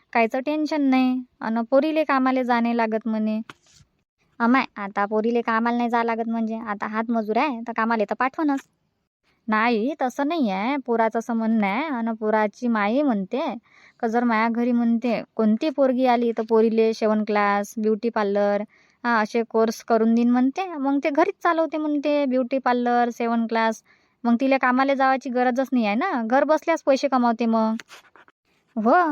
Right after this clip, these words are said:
विचार विचार तर चांगले आहे मग. हा, चांगले आहे ना पोराच्या मायबापाचे विचार. नाही तर काय मग, कायले उन्हीतान्हीत जावं लागते मग? हा,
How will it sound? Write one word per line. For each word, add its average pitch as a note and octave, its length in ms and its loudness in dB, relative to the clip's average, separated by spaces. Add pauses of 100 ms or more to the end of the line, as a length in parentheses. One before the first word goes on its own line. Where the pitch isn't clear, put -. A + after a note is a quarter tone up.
(120)
विचार C#4 280 2
विचार G3+ 320 0
तर A3+ 60 4
चांगले G#4+ 300 -2
आहे G4+ 80 0
मग. F#4 300 -4 (160)
हा, G4 200 -2
चांगले F#4+ 260 0
आहे F4 100 0
ना E4 420 0
पोराच्या D4 320 2
मायबापाचे C4 520 0
विचार. A#3+ 380 0 (800)
नाही C#4+ 360 2
तर F4 80 -2
काय E4+ 200 -2
मग, E4 360 -2
कायले E4 220 0
उन्हीतान्हीत D4+ 500 0
जावं D4 260 0
लागते C#4+ 300 -4
मग? C#4 420 -2
हा, D4 100 -2